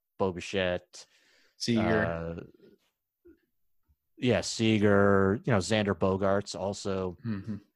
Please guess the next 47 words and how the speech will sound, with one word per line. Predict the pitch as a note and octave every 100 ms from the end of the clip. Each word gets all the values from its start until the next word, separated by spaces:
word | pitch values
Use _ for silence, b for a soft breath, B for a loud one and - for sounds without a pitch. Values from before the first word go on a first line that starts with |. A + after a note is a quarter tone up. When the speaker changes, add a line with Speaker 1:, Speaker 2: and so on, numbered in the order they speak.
| _ -
Speaker 1:
when, | G#2+ F#2+ G2+
when | G#2
he | F#2 G#2
was | G2+ F2+
younger. | G#2 G2 G2+ A2
And | D3 B2+ A#2 A#2 - - - _ _ -
look, | C3+ _ - F#2+ -
people | A2 A2
didn't | G#2 G2+
really | G#2 G#2 F#2+
get | F#2+
a |
lot | G2 G2
of | F2+
looks | G#2+ - - -
<laughs> | -
at, | F#3+ E3 - A#2
uh, | G2+ G2+ B B B B B -
Noelvi | F#2+ G#2 G#2 G#2
Marte | G#2 G#2+ A#2
in | G#2+ G2+ F#2+ F#2+
two | A#2
thousand | G#2+ A2 G#2
twenty. | F#2+ A2+ A2+ A#2 b b b b
So | - G#2+ G#2 G2+
it's, | F#2+ -
it's | G#2
very | F2 G2+ F2+
possibly | - F#2+ - G2
could | F#2
have | E2+
changed. | - G2 G2 G2+ -
So | F#2 F2
I, | G2 -
I, | A2+ A#2
I |
still | A2 - B2
think | - - A2+ G2+
more | G#2+ G2
than |
likely | F2+ F#2+ G2 G#2
he | F2
ends | F#2+ F2+
up | F2
moving | F#2+ F#2 F2+ F2
off | F#2 G2+ - _ _ _ _ _ _ _ _
the | G#2 A2 A2 G#2+ G#2+